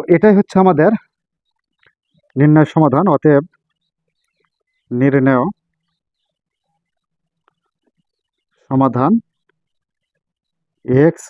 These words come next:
কমা ওয়াই, এক্স এর মান হচ্ছে টু, তাই টু আগে লিখব, এবং ওয়াই এর মান হচ্ছে ওয়ান, তো ওয়ানটা পরে লিখব।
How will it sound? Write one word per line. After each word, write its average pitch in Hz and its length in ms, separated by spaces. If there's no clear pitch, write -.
কমা 135 300
ওয়াই, 139 260
এক্স 131 280
এর 143 140
মান 143 180
হচ্ছে - 300
টু, 143 100
তাই 131 200
টু 147 80
আগে 139 180
লিখব, 139 160
এবং 131 200
ওয়াই 143 180
এর 139 140
মান 135 160
হচ্ছে - 260
ওয়ান, 135 220
তো - 120
ওয়ানটা 135 340
পরে 147 200
লিখব। 104 140